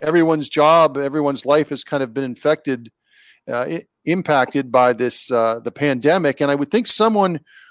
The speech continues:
who is supposed to bounce around and all over the place and been checking on, uh, the future goaltending prospects in this organization would be certainly somebody whose work was affected. How have you dealt with this as far as, normally I'm sure you'd be traveling maybe more than you,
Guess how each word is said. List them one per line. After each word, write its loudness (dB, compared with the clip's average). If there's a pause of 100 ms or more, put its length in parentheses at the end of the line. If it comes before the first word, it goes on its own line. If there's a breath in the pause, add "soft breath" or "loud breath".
(140 soft breath)
who 2
is 0
supposed 0
to -4
bounce 0
around 0
and -4
all 4
over 2
the -2
place -2
and -12
been -8
checking -4
on, -2 (460 soft breath)
uh, -2
the -10
future -6
goaltending 0
prospects 0
in -8
this -4
organization -2 (340 soft breath)
would -2
be -4
certainly -2
somebody -2
whose -8
work 0
was -4
affected. -2 (300 soft breath)
How 2
have 0
you -4
dealt 0
with -8
this -4
as -8
far 0
as, -6
normally -2
I'm -2
sure -6
you'd -6
be -8
traveling 0
maybe -4
more -2
than -6
you, -8